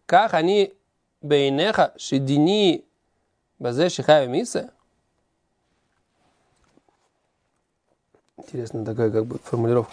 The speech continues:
"Ках они бейнеха". Впервые я вс-, встречаю в Ге-, в Геморе такую формулировку. То есть, на-,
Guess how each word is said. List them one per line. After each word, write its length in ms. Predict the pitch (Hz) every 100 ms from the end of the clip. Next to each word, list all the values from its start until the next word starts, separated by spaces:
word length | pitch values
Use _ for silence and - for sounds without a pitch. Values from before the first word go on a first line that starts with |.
| - -
"Ках 260 | 156 156
они 320 | 147 135 151
бейнеха". 580 | 139 131 123 131 120 - - 190 175
Впервые 340 | _ 131 131 139
я 60 |
вс-, 240 | 123 - -
встречаю 460 | - - - 127
в 60 | 117
Ге-, 180 | 123 139
в 100 | 127
Геморе 320 | 117 139 127
такую 220 | - 120
формулировку. 540 | 131 - - - - - _ _ _ _ _ _ _ _ _ _ _ _ _ _ _ _ _ _ _ _ _ _ _ _ _ _ _ _ _ _ _ _ _ _ _ _ _ _ _ _ _ _ _ _
То 80 |
есть, 160 | - -
на-, 280 | 175 151 139